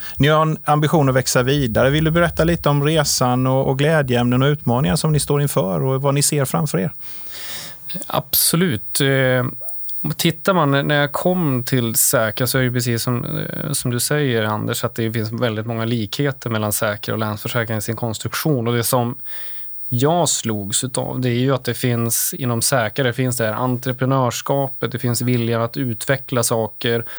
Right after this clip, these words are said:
Speaker 2: men också en väldigt stor humanism. Eh, och det vill ju vi inom Säkra att fler ska ta del av. Och, eh, jag s-,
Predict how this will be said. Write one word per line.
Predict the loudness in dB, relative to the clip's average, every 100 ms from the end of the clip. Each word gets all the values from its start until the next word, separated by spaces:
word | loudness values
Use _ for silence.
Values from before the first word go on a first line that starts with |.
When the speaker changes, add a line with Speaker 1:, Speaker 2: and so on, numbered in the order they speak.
| -10
Speaker 2:
men | -2 -2
också | 0 -2
en | 0
väldigt | 0 -2 -4
stor | -4 -4 -2
humanism. | 0 0 0 -2 -2 -4 -6 -8 -20 -20 -20 -20 -20 -10
Eh, | -6 -4 -4
och | -4 -2
det | 0 2 2 0
vill | 2 2 2
ju |
vi | 0 0
inom | -2 -4
Säkra | -2 -2 -4
att | -6
fler | -4 -4 -4
ska | -6 -4 -4 -6 -10 -8
ta | -2
del | 0 0 0 -4
av. | -8 -6
Och, | -4 -4 -6 _ -8
eh, | -6 -6 -8 -10 -4
jag | -2
s-, | 0 -2 -4